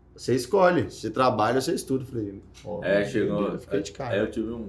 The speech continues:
Speaker 2: tive um período que eu tinha aula de manhã e à noite, velho. Tinha que ir na U F V, tipo assim,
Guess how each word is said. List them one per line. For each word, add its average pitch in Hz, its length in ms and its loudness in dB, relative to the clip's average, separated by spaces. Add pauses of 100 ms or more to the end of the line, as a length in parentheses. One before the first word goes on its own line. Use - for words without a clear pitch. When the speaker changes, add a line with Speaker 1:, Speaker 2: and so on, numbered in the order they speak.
Speaker 2:
tive 104 180 -4
um 107 80 -6
período 104 760 2
que 113 520 -4
eu 90 120 -10
tinha - 180 -8
aula 101 260 -2
de 101 140 -6
manhã 104 420 -2
e 120 40 -4
à 127 160 -2
noite, 85 400 -8
velho. 76 320 -12
Tinha 87 160 -18
que 92 80 -12
ir - 20 -8
na 92 120 -6
U 92 60 -2
F 98 200 -6
V, 95 180 -2
tipo - 140 -12
assim, 92 320 -8